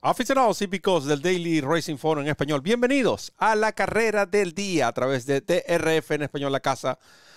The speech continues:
de los hípicos de habla hispana. Les saluda Roberto El Potro Rodríguez, acompañado de Ramón Brito, el treinta G. En esta oportunidad estaremos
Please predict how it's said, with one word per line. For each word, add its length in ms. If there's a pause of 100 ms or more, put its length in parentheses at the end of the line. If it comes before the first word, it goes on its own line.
(260)
de 100
los 160
hípicos 320
de 80
habla 100
hispana. 220
Les 100
saluda 260
Roberto 360
El 80
Potro 300
Rodríguez, 300
acompañado 560
de 60
Ramón 240
Brito, 380
el 880
treinta 320
G. 260
En 160
esta 400
oportunidad 680
estaremos 720